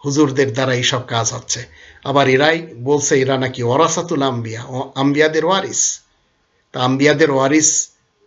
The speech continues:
এই বলৎকার করা? আবার এরা বলছে আল ইখ-,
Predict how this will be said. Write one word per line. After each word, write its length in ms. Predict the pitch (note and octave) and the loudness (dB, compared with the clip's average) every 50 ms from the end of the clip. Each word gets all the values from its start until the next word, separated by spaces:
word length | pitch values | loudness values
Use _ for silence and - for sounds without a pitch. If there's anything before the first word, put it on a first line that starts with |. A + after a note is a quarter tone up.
| _ _ _ _ _ _ _ _ _ _ _ _ _ _ _ _ _ - - - _ _ - | _ _ _ _ _ _ _ _ _ _ _ _ _ _ _ _ _ -20 -20 -20 _ _ -2
এই 300 | C3 C3 C3+ C3+ C3 C3 | 0 2 2 2 0 0
বলৎকার 520 | A2+ A#2+ B2+ C#3 D3 - - F#3 F#3 F3+ F3+ | 0 2 2 2 0 0 0 -2 -2 -2 0
করা? 220 | F#3+ G3 G3 F3 B2+ A#2+ - - _ _ _ _ _ _ _ _ _ _ _ _ _ _ _ _ _ _ _ _ _ _ _ _ _ _ _ _ - - - | -2 -2 -2 -4 -6 -10 -16 -20 _ _ _ _ _ _ _ _ _ _ _ _ _ _ _ _ _ _ _ _ _ _ _ _ _ _ _ _ -14 -8 -2
আবার 240 | C3+ C#3 E3+ F3 | 2 4 4 4
এরা 200 | E3+ E3 F3 F#3+ | 4 4 2 2
বলছে 460 | F#3+ F#3+ G3+ G#3 G#3 - A3+ A3 A3 A3 - - - - C3 - | 4 4 4 4 4 4 4 2 2 -2 -10 -20 -20 -16 -8 -4
আল 260 | C3+ C#3 C#3 B2+ - - _ _ - | -2 -2 -2 -4 -8 -16 _ _ -4
ইখ-, 420 | D3+ C3 - - - - _ _ | -2 0 -2 -2 -4 -10 _ _